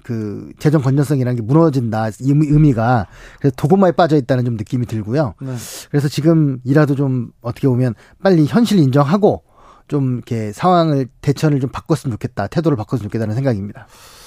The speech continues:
Speaker 2: 그래요? 태도를 안 바뀔 것 같은데요?
Speaker 1: 그러니까요. 그게 걱정이에요. 특히 올해는 지금 많은 분들이 모르시는 게 올해 경기가 안 좋아서 세금 덜 거쳤다고 생각하시잖아요.
Speaker 2: 다 그렇게 생각하죠.
Speaker 1: 아니에요.
Speaker 2: 아닙니까?
Speaker 1: 작년 번 거에서 올해 세금을 내는 거예요.
Speaker 2: 아, 그래요?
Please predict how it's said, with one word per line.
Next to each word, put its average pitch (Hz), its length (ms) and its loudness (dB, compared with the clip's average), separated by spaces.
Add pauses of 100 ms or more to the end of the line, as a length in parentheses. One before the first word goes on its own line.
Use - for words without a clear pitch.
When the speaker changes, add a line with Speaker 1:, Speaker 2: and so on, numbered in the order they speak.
(260)
Speaker 2:
그래요? 139 440 -2 (120)
태도를 196 460 -4
안 135 180 -4
바뀔 190 260 0
것 170 100 -4
같은데요? 131 460 -2 (540)
Speaker 1:
그러니까요. 147 400 2
그게 120 120 0
걱정이에요. 107 640 -4
특히 170 300 2 (260)
올해는 185 680 4 (300)
지금 135 240 -6
많은 165 200 2
분들이 196 180 4
모르시는 156 460 4
게 165 80 2
올해 139 260 4
경기가 165 360 2
안 185 80 2
좋아서 156 160 2
세금 202 180 2
덜 120 140 0
거쳤다고 135 340 0
생각하시잖아요. 123 560 0
Speaker 2:
다 233 120 0
그렇게 202 260 -4
생각하죠. 180 400 -4
Speaker 1:
아니에요. 165 180 4
Speaker 2:
아닙니까? 202 460 2 (300)
Speaker 1:
작년 220 600 2
번 147 300 2
거에서 190 420 4
올해 147 240 4
세금을 147 300 2
내는 107 200 -6
거예요. 104 360 -16 (320)
Speaker 2:
아, 165 120 -2
그래요? 190 340 0